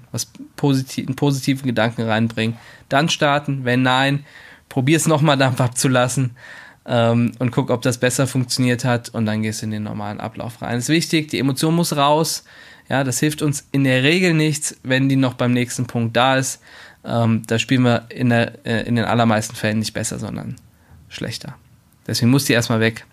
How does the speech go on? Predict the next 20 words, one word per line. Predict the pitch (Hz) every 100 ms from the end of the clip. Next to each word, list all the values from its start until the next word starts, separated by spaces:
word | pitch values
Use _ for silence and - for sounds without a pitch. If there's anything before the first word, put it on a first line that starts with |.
| _ _ _ _ -
dann | 113 113
können | 117 110
wir | 107
wieder | 110 120 113 - -
neu | 135 135
aufsetzen | 120 117 120 113 117
und | 110
einen | 113
positiven | 113 113 110 - 123
Gedanken | - - 113 131
finden, | - 123 -
mit | -
dem | - 131
wir |
dann | - 139
starten. | - - - - _ - - - - - - - _
So, | - 302 - -
das | 147 170
ist | 208 -
das | 165 160 -